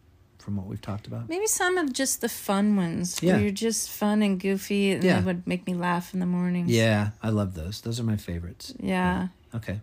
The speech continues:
Speaker 1: Well, we'll, we'll pick something and I'll do something before and we'll do one after.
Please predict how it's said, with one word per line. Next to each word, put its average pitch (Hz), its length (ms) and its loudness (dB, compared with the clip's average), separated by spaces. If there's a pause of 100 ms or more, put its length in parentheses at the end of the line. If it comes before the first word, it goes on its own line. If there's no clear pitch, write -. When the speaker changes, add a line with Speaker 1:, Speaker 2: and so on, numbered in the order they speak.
Speaker 1:
Well, 135 240 2 (100)
we'll, 131 240 0 (140)
we'll 131 80 0
pick 110 200 -6
something 101 340 -2
and 95 320 -2
I'll 107 80 -2
do 107 100 -2
something 107 280 -2
before 95 360 -2
and 90 240 -2
we'll 95 60 -4
do 95 140 -8
one 95 160 -4
after. 92 360 -8